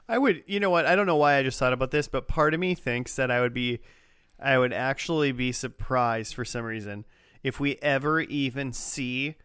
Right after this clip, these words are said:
Coach on the sideline during a football game in ni-, in two hundred episodes.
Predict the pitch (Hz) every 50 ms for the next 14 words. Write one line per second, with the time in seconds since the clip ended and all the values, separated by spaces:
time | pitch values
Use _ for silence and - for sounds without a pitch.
0 | _ _ _ _ _ - - - 131 120 135 143 - - - - - - - _
1 | _ _ _ - 143 135 127 127 127 123 120 - - - 139 123 123 127 123 127
2 | 123 113 113 107 107 107 107 - _ - 127 123 120 117 117 117 113 - 123 113
3 | - 120 120 117 113 117 107 95 92 95 - - _ - 117 110 110 110 110 117
4 | 113 117 113 - 139 131 - - 233 240 220 180 185 180 170 156 135 127 - 120
5 | - - - 113 - - - -